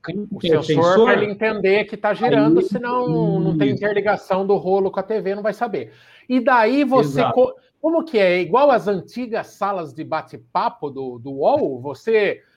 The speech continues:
Speaker 2: você
Speaker 1: É.
Speaker 2: marca com os coleguinhas num determinado
Speaker 1: Di-,
Speaker 2: cenário
Speaker 1: ah,
Speaker 2: e
Speaker 1: Discord.
Speaker 2: chega lá e estão
Speaker 1: Lembrei
Speaker 2: todos os
Speaker 1: o nome.
Speaker 2: coleguinhas?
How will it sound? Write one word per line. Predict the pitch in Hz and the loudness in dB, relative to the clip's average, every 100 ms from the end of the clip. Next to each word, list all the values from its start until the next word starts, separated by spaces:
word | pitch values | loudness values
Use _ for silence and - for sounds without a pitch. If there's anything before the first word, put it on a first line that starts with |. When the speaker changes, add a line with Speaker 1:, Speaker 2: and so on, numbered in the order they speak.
| _ | _
Speaker 2:
você | 170 165 - | -12 -6 -2
Speaker 1:
É. | - | 2
Speaker 2:
marca | 208 - 196 | 2 0 -4
com | 180 | -8
os | 160 - | -10 -4
coleguinhas | 196 180 135 156 240 233 160 131 | -2 0 -4 -6 -6 -4 -6 -6
num | 160 156 | -8 -6
determinado | 147 147 156 147 196 156 151 | -6 -6 -6 -4 -2 -2 -2
Speaker 1:
Di-, | 147 | -6
Speaker 2:
cenário | 151 127 175 240 233 180 160 | -6 -2 0 2 2 0 0
Speaker 1:
ah, | |
Speaker 2:
e | 151 | -2
Speaker 1:
Discord. | - 180 170 | -2 0 2
Speaker 2:
chega | 180 180 | 2 2
lá | 220 | 2
e | |
estão | 202 - 196 | 0 -2 -2
Speaker 1:
Lembrei | 170 175 | 2 2
Speaker 2:
todos | 175 | 2
os | |
Speaker 1:
o | 156 | 0
nome. | 156 | 0
Speaker 2:
coleguinhas? | 131 262 359 151 - _ | -2 -4 -6 -8 -8 _